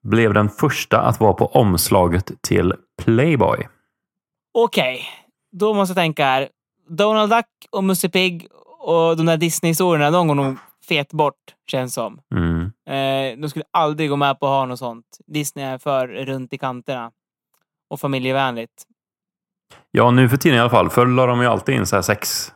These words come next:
Speaker 1: eh, dolda sexskämt i sina filmer.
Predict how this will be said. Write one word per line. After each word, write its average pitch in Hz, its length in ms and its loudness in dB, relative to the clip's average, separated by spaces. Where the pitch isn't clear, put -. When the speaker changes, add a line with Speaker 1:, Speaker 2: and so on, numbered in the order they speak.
Speaker 1:
eh, - 360 -4
dolda 104 420 2
sexskämt 110 520 0
i 110 40 -2
sina 113 160 2
filmer. 98 360 0